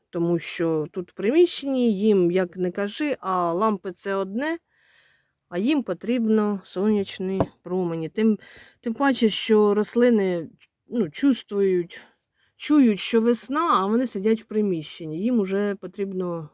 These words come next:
виходити. Але в мене зараз другі, як кажуть, заботи. Мені потрібно продати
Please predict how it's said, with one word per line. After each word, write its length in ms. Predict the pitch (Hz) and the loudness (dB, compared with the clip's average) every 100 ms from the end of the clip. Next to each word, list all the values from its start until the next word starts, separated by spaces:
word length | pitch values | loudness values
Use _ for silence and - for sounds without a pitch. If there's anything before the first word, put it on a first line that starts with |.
| - | -18
виходити. 560 | 190 - 165 147 156 - _ - _ - | -14 -8 -8 -10 -16 -20 _ -20 _ -2
Але 220 | 196 214 | 2 2
в 20 | |
мене 260 | 185 180 175 | 2 0 -2
зараз 380 | 185 170 160 | -4 -4 -8
другі, 480 | 170 175 170 175 147 - _ _ _ _ _ _ _ _ _ _ _ _ _ _ _ _ _ _ _ _ 165 | -8 -8 -6 -8 -8 -12 _ _ _ _ _ _ _ _ _ _ _ _ _ _ _ _ _ _ _ _ -18
як 160 | 151 | -16
кажуть, 540 | - 160 156 147 - - _ _ | -12 -10 -10 -12 -16 -20 _ _
заботи. 680 | 160 170 170 185 196 277 294 _ _ _ _ _ _ | -8 -8 -2 0 0 -4 -6 _ _ _ _ _ _
Мені 260 | 170 262 277 | -2 -2 -2
потрібно 540 | 196 190 226 214 202 | -6 -2 0 0 -2
продати 680 | 170 156 170 208 214 240 | -6 -8 -4 -4 -2 -4